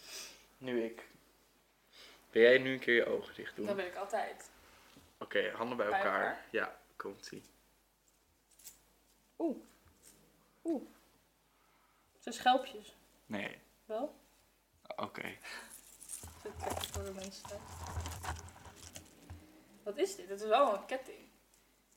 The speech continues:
Speaker 2: Hey, heb jij dat ge-, drie D print?
Speaker 1: Ja, het is een ketting.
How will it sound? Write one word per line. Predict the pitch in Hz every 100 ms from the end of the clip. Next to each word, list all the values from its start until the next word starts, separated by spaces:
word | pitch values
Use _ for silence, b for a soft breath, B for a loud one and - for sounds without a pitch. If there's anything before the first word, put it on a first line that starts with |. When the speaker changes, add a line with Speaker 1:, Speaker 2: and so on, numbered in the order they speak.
| _ _ _ _ _ _ _ _ _ _ _ _
Speaker 2:
Hey, | - 214 196 190
heb | 190
jij | 190 175
dat | 185
ge-, | - 190
drie | 196 196 196 185 180
D | -
print? | 175 175 -
Speaker 1:
Ja, | 113
het | 110
is | -
een | 120 110
ketting. | 123 120 - -